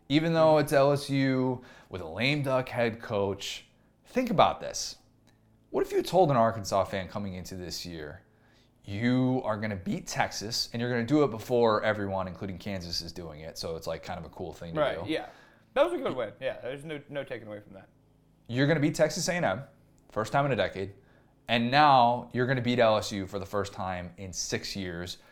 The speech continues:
Speaker 1: You're gonna be seven and three. That is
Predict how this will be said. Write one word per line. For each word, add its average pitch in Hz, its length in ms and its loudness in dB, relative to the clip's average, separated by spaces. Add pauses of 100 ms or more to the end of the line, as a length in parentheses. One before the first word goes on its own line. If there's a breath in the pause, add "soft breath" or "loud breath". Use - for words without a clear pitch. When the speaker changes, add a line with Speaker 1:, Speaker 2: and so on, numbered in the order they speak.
(140 soft breath)
Speaker 1:
You're 107 160 -6
gonna 107 140 -2
be 101 420 -4
seven 123 580 0
and 131 180 -2
three. 104 600 -6 (640)
That - 120 0
is 170 120 0